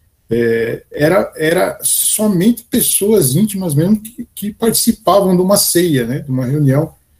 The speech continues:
Então, foi isso, foi esse também um dos motivos que, que Jesus, utilizando do, do simbolismo das parábolas, é, ele fez a reunião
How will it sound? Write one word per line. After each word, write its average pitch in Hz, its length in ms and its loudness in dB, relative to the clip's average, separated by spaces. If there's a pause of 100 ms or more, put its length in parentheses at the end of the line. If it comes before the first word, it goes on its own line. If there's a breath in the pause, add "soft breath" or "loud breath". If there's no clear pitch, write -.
(180)
Então, 143 320 4
foi 240 280 2
isso, 170 560 0
foi 151 260 0
esse 175 180 2
também 170 240 0
um 185 60 0
dos 160 120 -4
motivos 147 500 0
que, 208 320 -4 (400 loud breath)
que 160 440 0
Jesus, 147 520 4
utilizando 135 640 2
do, 117 140 -4
do 131 160 -8
simbolismo 127 720 2
das 107 160 -6
parábolas, 143 680 -2 (520)
é, 127 380 2
ele 143 320 4
fez 143 320 2
a 143 80 2
reunião 160 720 2